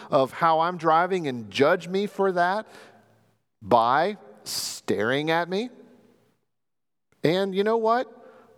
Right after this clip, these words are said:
I think about that for a few moments,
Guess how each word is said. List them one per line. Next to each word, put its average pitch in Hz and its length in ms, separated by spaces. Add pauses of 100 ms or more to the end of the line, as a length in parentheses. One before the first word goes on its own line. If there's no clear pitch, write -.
(100)
I 254 180
think 233 280
about 156 320
that 175 320
for 139 240
a 110 40
few 196 300
moments, 175 640